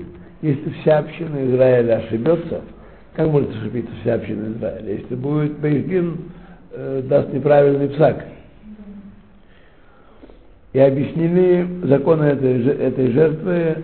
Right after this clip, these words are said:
этой заповеди в, в раз-, в разделах Варайот, в Извахим, в трактатах. Мицва шестьдесят девятая. Заповедовал нам Всевышний, чтобы принесли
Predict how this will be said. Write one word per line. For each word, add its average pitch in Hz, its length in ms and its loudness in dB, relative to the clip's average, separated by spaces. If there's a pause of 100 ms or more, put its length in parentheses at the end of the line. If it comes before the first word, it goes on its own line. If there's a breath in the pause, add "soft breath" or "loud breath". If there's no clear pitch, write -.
этой 127 240 -2
заповеди 147 540 2
в, 135 100 -4
в 127 420 -4
раз-, 131 220 2 (160)
в 123 160 -4
разделах 131 440 2
Варайот, 127 680 4
в 131 160 -2
Извахим, 107 520 -2 (1040 loud breath)
в - 20 -20
трактатах. - 500 -2 (2250 soft breath)
Мицва 165 440 0
шестьдесят 143 380 2
девятая. 127 540 2 (1700 soft breath)
Заповедовал 143 580 6
нам 143 180 4
Всевышний, 131 680 2
чтобы 139 240 -2
принесли 143 840 0